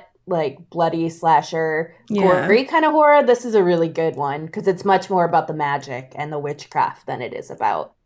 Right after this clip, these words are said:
Speaker 1: what you might typically think of in horror.
Speaker 2: Yeah, which is right up my alley. Like, it's, like, horror light,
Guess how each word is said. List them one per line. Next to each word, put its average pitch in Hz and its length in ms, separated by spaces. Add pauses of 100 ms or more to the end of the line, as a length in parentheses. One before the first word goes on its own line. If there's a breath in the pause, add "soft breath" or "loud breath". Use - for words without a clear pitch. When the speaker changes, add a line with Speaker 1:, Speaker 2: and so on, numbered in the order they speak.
(240)
Speaker 1:
what 190 320
you 190 120
might 147 260
typically 131 500
think 135 340
of - 300 (100)
in 165 100
horror. - 520 (540)
Speaker 2:
Yeah, 190 500 (220)
which 381 160
is 320 120
right 175 200
up 156 100
my 185 140
alley. - 280
Like, 190 280
it's, - 220
like, 196 100
horror 185 400
light, 208 540